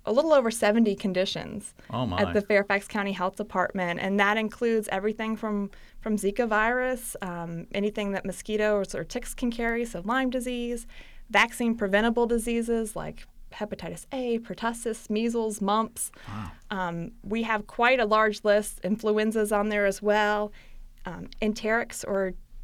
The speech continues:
Speaker 1: diseases or illnesses that cause diarrhea, um, so E. coli, shigatoxin producing, salmonella, shigella. We have
Speaker 2: Oh,
Speaker 1: a
Speaker 2: you
Speaker 1: large
Speaker 2: get all the
Speaker 1: list.
Speaker 2: fun
Speaker 1: Yeah,
Speaker 2: stuff,
Speaker 1: we
Speaker 2: don't
Speaker 1: get
Speaker 2: you?
Speaker 1: all the fun
Speaker 2: <laughs>
Speaker 1: stuff, and we get to do, our role is the investigation of those cases,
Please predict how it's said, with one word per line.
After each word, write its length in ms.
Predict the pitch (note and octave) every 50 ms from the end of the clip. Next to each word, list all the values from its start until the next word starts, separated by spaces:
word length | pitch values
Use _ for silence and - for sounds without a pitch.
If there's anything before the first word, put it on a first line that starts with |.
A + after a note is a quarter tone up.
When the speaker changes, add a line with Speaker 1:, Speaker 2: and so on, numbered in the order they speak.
| - -
Speaker 1:
diseases 360 | - G3 G3 G#3 G#3 G3+ G#3
or 100 | G3 - -
illnesses 340 | F#3+ G3+ G3+ - G#3 G3 G3
that 120 | F#3 F3+
cause 260 | - F#3+ F#3 F3+ F3+
diarrhea, 600 | - - F#3 F#3 G3 G3+ G#3 G3+ G3+ G3 G3+ G3+ G#3 A#3 A#3 -
um, 360 | - F3 D#3+ D#3+ E3+ E3+ F3+ - - - _
so 160 | - - -
E. 60 | - -
coli, 600 | - - - E4 D#4+ D#4 D4 C#4 C4+ C4 B3+ B3
shigatoxin 680 | A#3 - B3+ A#3 A3+ A3+ - G#3+ A3 A3 - A#3 A3+ A3
producing, 840 | - A3+ A3 G#3 A3 A3 G#3 - - G#3+ G#3 G3+ G3+ G3 G3 G3+ G3+ - _ _ -
salmonella, 640 | - E3 D3+ D#3+ E3+ F3 G3+ A3 A3+ A3 A3 G#3+ G#3
shigella. 640 | G#3 - A3 G#3 F3+ G3+ G3 G3+ G3+ G3+ G3+ G#3+ - - - - - -
We 80 | - B3
have 80 | C4 A3
Speaker 2:
Oh, 80 | F#3+
Speaker 1:
a 40 | G3+
Speaker 2:
you 60 | F3+ -
Speaker 1:
large 80 | A#3 A3
Speaker 2:
get 80 | F3+
all 140 | D#3+ D#3 -
the 60 | - -
Speaker 1:
list. 100 | - G#3
Speaker 2:
fun 200 | F3 D#3+ D3 C#3+
Speaker 1:
Yeah, 160 | B3 C#4 C4+
Speaker 2:
stuff, 120 | - - B3
Speaker 1:
we 60 | -
Speaker 2:
don't 140 | D#3+ D#3+ G4+
Speaker 1:
get 40 | G4
Speaker 2:
you? 240 | - - - - F4
Speaker 1:
all 200 | F#4 G#4+ B4 A#4+
the 100 | - G#4
fun 280 | G4+ - D#4+ C4+ C4 C4+
Speaker 2:
<laughs> 60 | C#4
Speaker 1:
stuff, 300 | - - C4+ A#3+ A3+ A#3
and 100 | C4 C4
we 80 | C#4 C#4
get 160 | B3+ C#4 C4+
to 100 | D4+ C#4
do, 320 | A#3+ B3+ B3+ B3+ B3+ A3 - - - -
our 160 | A3+ A#3+ A#3+
role 300 | A#3+ A#3 A#3 A#3+ A#3+ A#3
is 100 | A3 A3
the 120 | - A3+
investigation 760 | G#3+ G3 G#3 G#3 G#3 - - G#3+ G3 F3+ G3 G3 - - A#3
of 140 | A3+ A3 G#3+
those 220 | A3+ A3+ A#3+ B3
cases, 600 | - - C4 C4 C4+ - D#4+ D#4 E4 D#4+ - -